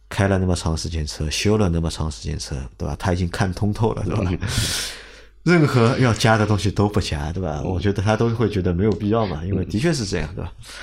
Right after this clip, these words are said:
Speaker 1: 但我们，对我们来说可能就不一定是这个样子，
Speaker 2: 对。
Speaker 1: 对吧？可能我们大概用车再用个二十年，对吧？之后，对吧？可能也会有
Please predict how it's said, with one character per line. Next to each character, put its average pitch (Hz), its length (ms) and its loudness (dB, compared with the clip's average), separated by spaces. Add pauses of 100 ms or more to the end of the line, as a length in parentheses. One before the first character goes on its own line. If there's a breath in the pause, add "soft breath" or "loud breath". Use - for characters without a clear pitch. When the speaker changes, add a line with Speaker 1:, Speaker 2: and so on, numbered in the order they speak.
(800 loud breath)
Speaker 1:
但 110 360 2
我 87 220 2
们， 92 140 2
对 180 100 2
我 123 100 4
们 101 120 2
来 113 80 2
说 92 100 0
可 80 140 0
能 78 80 -2
就 87 100 0
不 90 140 0
一 107 40 2
定 120 140 -2
是 110 120 -6
这 - 100 -12
个 76 80 -8
样 - 220 -10
子， - 120 -20
Speaker 2:
对。 - 140 -6
Speaker 1:
对 - 100 -16
吧？ - 120 -14 (960)
可 95 160 2
能 120 100 4
我 117 80 4
们 90 100 2
大 90 140 2
概 87 380 2
用 90 180 -2
车 85 160 -2
再 90 200 0
用 87 180 0
个 82 140 -2
二 85 140 0
十 - 180 -6
年， 78 280 -8
对 - 100 -12
吧？ - 160 -12 (120)
之 95 100 -2
后， 92 240 -2
对 - 100 -12
吧？ - 120 -12 (500 soft breath)
可 - 180 -4
能 95 140 2
也 87 140 2
会 101 240 0
有 82 180 -6